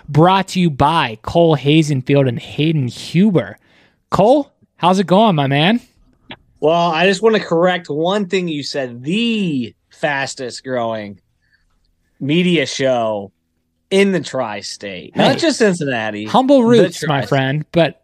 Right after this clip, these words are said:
Speaker 1: I, I would agree with that.
Speaker 2: Ooh, look at that, man. Drinking a prime. Getting prime for the episode.
Speaker 1: That's right. Shout out to, uh, Logan Paul and K S I, man.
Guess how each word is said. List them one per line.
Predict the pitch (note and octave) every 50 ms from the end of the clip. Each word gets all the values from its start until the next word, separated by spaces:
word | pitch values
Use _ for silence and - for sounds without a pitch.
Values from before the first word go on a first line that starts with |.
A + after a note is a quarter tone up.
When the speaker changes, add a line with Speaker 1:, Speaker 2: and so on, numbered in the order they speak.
| _ -
Speaker 1:
I, | D#3+ E3 -
I | - F3+
would | F#3 F#3+ F#3
agree | F3 D#3 E3 D#3+ C3+
with | B2+ A2+ -
that. | - G#2 G2+ A#2 C#3 - _ _ _ _ _ _ _ _ _ _ _ _ _ _ _ _ _ _ _ _ _ _ _ _ D3+
Speaker 2:
Ooh, | E3+ G#3+ A#3
look | A3+ F#3+ G3 G#3
at | G#3 E3+
that, | F#3 G3 A3+ A3 F#3+
man. | E3 D#3+ F3 F#3 E3+
Drinking | C#3+ E3 F#3 F#3+ F#3+ G#3 F#3
a | D3+
prime. | - - - F#3 E3 D#3+ F#3 G3+ F#3+ E3 C3 A2+ G#2 G2+ G2 F#2+ _ _ _ _ _ _ _ _
Getting | - F#3 F#3 E3+
prime | B2+ C3+ D#3+ F3 F3+ F#3 F3+
for | F3 F3+
the | E3+ D#3 C#3+
episode. | D#3 F3 F3 F3 - - C3 A2+ G2 -
Speaker 1:
That's | D3+ D#3 D3 -
right. | D#3 F3 F#3 E3 C3 -
Shout | - - D#3 D#3+ E3+ E3+
out | E3+ E3+ E3 E3
to, | - F3 F3 F3 E3 D#3+ D#3+ D#3+
uh, | D#3 D3+ D3 D3 C#3+ C#3
Logan | C3+ C#3+ D#3 E3+ E3 E3 D#3 C#3+
Paul | - - D3 E3 E3+ E3
and | C#3 C3 B2+ -
K | - - D3+ E3 D#3+
S | D3+ B2+ - -
I, | C#3 D3 F3 F#3
man. | D3+ B2 A2+ A#2+ A#2+ C#3+ D#3 C#3+